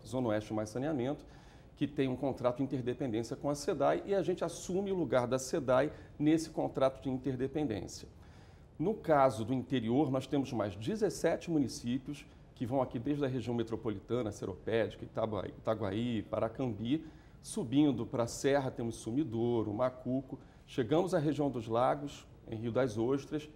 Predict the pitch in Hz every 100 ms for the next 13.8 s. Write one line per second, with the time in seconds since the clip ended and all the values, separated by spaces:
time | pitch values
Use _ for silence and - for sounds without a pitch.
0 | - 143 139 131 131 - 151 156 123 139
1 | - 120 - 107 160 120 120 131 131 127
2 | - - - - - 113 120 107 104 143
3 | 101 123 123 127 - - - - 127 107
4 | 107 101 113 143 110 120 131 131 127 123
5 | - 123 120 87 - - - - - -
6 | - - - 214 220 180 147 139 160 120
7 | - - - - 135 143 131 151 151 147
8 | 147 139 - 196 202 - 151 156 180 185
9 | - - - - 147 165 156 131 - 139
10 | 143 151 143 165 - 107 98 101 123 -
11 | 107 98 - 165 160 127 131 131 - 139
12 | 139 147 110 104 - - - 113 120 123
13 | 165 156 139 127 170 139 139 -